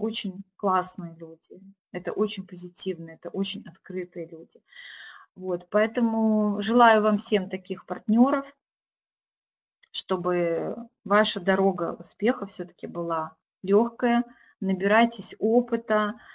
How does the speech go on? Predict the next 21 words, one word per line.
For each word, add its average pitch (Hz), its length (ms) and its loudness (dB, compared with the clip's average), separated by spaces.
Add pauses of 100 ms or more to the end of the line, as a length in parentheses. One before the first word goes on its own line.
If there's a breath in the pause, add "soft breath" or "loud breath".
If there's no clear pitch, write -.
(280 loud breath)
задавайте 220 720 4
вопросы. 202 1000 0 (760 loud breath)
Э, 196 320 4
вот 247 320 4
я, 262 600 6
э, 220 380 2
рассказываю 262 760 6
вам 196 260 2
то, 349 300 4
что 247 500 2
ценно 320 440 4
для 196 240 0
меня, 190 580 2
то, 277 140 2
что - 220 -4
было 262 320 2
интересно 240 640 4
в - 20 -6
своё 202 280 -2
время 233 340 4
мне. 208 680 2